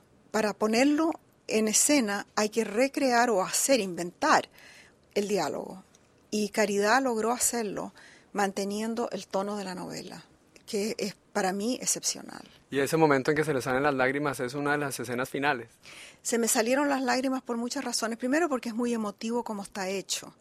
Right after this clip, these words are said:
Speaker 1: Y, y luego porque me acordé de mi abuelo,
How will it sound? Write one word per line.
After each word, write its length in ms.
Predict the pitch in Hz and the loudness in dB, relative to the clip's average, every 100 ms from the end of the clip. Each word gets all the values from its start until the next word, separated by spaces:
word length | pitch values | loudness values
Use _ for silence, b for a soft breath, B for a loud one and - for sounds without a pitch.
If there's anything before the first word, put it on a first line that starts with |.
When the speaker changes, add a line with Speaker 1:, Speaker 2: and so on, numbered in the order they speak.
| B B B B B B _ | B B B B B B _
Speaker 1:
Y, 260 | 220 220 - | -6 -4 -6
y 100 | - | -4
luego 260 | 226 247 277 | 2 4 4
porque 160 | 254 226 | 0 -4
me 100 | 220 | -6
acordé 260 | 214 202 226 | -6 -4 -2
de 100 | 269 | -2
mi 100 | 240 | -4
abuelo, 480 | 190 233 208 180 | -4 -6 -6 -10